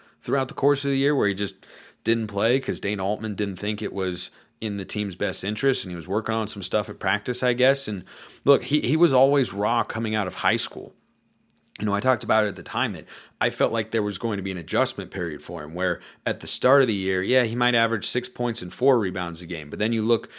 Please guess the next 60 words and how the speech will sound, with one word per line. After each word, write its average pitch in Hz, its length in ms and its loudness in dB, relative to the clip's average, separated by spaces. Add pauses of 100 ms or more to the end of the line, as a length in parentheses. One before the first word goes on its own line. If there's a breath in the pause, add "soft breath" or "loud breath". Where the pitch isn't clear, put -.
(120)
and 107 140 -4
you 95 60 -2
say, 113 200 2
"Wow, 113 280 2
over 104 120 -4
the 104 80 -2
last 98 280 -2
twenty, 123 340 0
he's 107 180 -4
averaging, 104 460 -2
like, 92 260 -6 (180 loud breath)
seventeen, 98 680 -2
seven, 90 320 -2
and 82 100 -8
a 80 60 -12
couple 85 260 -4
blocks." 85 480 -4
You 85 60 -8
know, 87 140 -4
I - 20 -6
don't 90 160 -4
remember, 87 280 -6
I 107 40 -2
don't 101 100 0
remember 90 240 -2
what 87 180 -2
numbers 87 300 -4
I 82 80 -4
used, 104 360 0
but 95 180 0 (360 loud breath)
that's 143 220 4
kinda 127 240 2
how 107 220 2
it 98 100 -4
looked. 123 220 4
'Cause 139 160 2
in 139 120 2
Little 208 220 4
Rock, 82 240 0
Arkansas, 98 440 2
man, 98 160 -2
he 127 100 0
was 185 100 0
playing 117 280 -2
against 92 340 -4
kids 85 240 -4
that 80 100 -4
were 67 220 -8 (320)
tiny. 78 440 -2 (760 loud breath)
Like, 85 160 -4
<laughs> - 480 0
they 139 180 6
just 131 220 0
couldn't 135 180 2
match 110 240 0
up 110 140 0
to 110 120 -4
him 98 120 -2
at 87 80 -2
all. 101 320 4